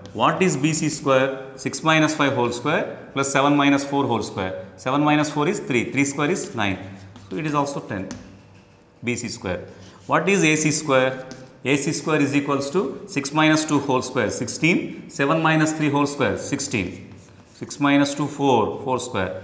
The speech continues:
Seven minus three, four, four square. Sixteen plus sixteen, thirty-two.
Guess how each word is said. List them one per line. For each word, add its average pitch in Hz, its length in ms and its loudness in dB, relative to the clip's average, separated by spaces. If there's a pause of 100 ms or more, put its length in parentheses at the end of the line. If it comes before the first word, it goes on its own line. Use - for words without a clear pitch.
Seven 143 300 0
minus 147 240 2
three, 156 160 -2
four, 139 320 0
four 143 240 -2
square. 101 240 -2
Sixteen 156 400 -4
plus 160 180 -2
sixteen, 190 520 -4 (180)
thirty-two. 104 540 -8